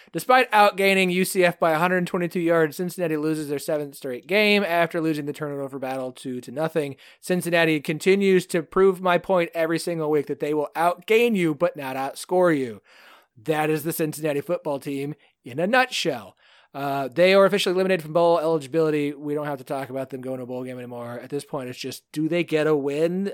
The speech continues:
or are they gonna finish the season on a ten-game losing streak?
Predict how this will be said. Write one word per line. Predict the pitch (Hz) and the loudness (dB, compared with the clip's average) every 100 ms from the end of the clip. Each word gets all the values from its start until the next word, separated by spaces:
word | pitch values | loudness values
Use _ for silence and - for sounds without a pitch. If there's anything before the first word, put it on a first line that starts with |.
| - | -4
or | 151 143 135 131 127 123 | -4 -2 -2 -4 -6 -8
are | 123 | -8
they | 127 131 | -8 -8
gonna | 135 127 | -8 -10
finish | - 131 123 | -10 -12 -12
the | 131 | -12
season | 135 127 123 | -10 -10 -12
on | 117 | -14
a | |
ten-game | 113 120 113 110 107 | -14 -14 -14 -16 -16
losing | 113 110 107 | -16 -16 -16
streak? | 101 98 95 | -18 -18 -18